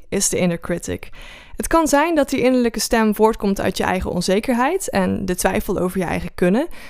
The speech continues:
maar het kan ook zo zijn dat die stem eigenlijk de gedaante aanneemt van mensen uit jouw omgeving. Wat denken bijvoorbeeld je studiegenoten of je bandleden of je ouders over wat jij nu aan het maken bent?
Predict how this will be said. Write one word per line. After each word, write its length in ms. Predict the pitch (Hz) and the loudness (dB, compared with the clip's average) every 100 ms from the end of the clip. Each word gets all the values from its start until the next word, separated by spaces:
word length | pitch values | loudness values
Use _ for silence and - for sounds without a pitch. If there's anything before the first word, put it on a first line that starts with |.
| - | -2
maar 120 | 220 | 0
het 100 | 233 | 0
kan 160 | - 233 | 0 2
ook 160 | 311 | 0
zo 140 | - 311 | 2 0
zijn 220 | 269 262 | 2 2
dat 120 | 247 | 0
die 100 | 226 | -2
stem 360 | 220 - 254 240 | -2 0 0 0
eigenlijk 440 | - 240 311 339 - | 2 0 2 -2 -2
de 100 | 240 | -2
gedaante 500 | 214 190 180 240 - | -2 0 0 0 0
aanneemt 420 | 214 214 202 214 | 2 2 2 0
van 180 | 202 180 | 0 0
mensen 300 | 170 180 - | 0 -2 -4
uit 160 | 175 | -4
jouw 160 | 175 170 | -2 -2
omgeving. 640 | 180 185 202 185 135 190 - - - | -2 2 0 0 -4 -6 -10 -14 2
Wat 160 | 226 | 4
denken 280 | 226 185 185 | 4 2 0
bijvoorbeeld 480 | 185 175 170 - - | -4 -2 -2 -2 -4
je 220 | - - | -4 -2
studiegenoten 1000 | - - 226 220 220 208 202 208 208 190 | -2 0 2 2 2 2 2 0 -2 -4
of 120 | - | -4
je 100 | - | -2
bandleden 680 | 170 208 196 190 190 185 180 | 2 4 4 0 0 -2 -6
of 80 | - | -4
je 120 | - | 0
ouders 540 | - 214 233 247 254 - | 4 6 6 4 0 -2
over 320 | 196 202 - | -2 -2 -2
wat 200 | 202 196 | -4 2
jij 180 | 226 269 | 4 6
nu 140 | 240 | 4
aan 160 | 208 190 | 2 -2
het 140 | 180 | 2
maken 340 | 196 170 - 190 | 2 2 -2 -10
bent? 280 | - - | -10 -10